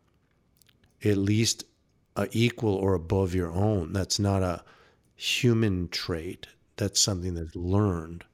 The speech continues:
and something that has to be accepted.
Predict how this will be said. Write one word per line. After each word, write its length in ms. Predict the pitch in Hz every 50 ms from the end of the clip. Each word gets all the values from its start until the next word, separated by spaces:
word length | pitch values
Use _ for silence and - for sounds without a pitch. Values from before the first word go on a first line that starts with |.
| _ _ _ _ - - - _ _ _ _ -
and 120 | - 92
something 360 | 87 - 107 90 85 90 87 85
that 60 | 87
has 200 | 92 92 85 -
to 100 | - 87
be 140 | 87 82 78
accepted. 720 | 76 - - - - - 95 104 - - - 67 - -